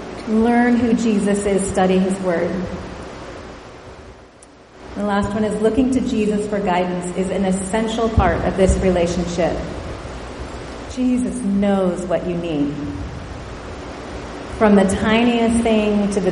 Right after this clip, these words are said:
biggest thing, Jesus knows what you need. And the amazing thing is, He is all-powerful. He is God. He is full of grace. And so He can move mountains.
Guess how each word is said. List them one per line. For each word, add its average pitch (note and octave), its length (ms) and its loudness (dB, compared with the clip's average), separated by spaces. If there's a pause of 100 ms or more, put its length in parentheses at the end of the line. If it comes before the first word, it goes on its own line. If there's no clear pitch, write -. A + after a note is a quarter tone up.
(120)
biggest F3+ 340 0
thing, C#3 460 0 (220)
Jesus A3 560 0
knows F#3+ 560 0
what E3 220 -2
you F3+ 140 -2
need. F#3 300 0
And C4+ 400 2
the B3+ 80 4
amazing B3 440 2
thing A#3+ 180 -2
is, A#3 220 2
He A#3+ 300 0
is B3 380 2 (640)
all-powerful. F3 800 -2
He G#3+ 220 0
is G#3 140 2 (140)
God. F3+ 480 2
He G3+ 100 0
is G#3 200 2
full G#3+ 200 2
of G3+ 200 0
grace. G#3+ 320 4
And G#3 120 2
so G#3+ 220 0
He B3+ 140 4
can B3+ 280 4
move A3 260 2
mountains. A#3+ 680 0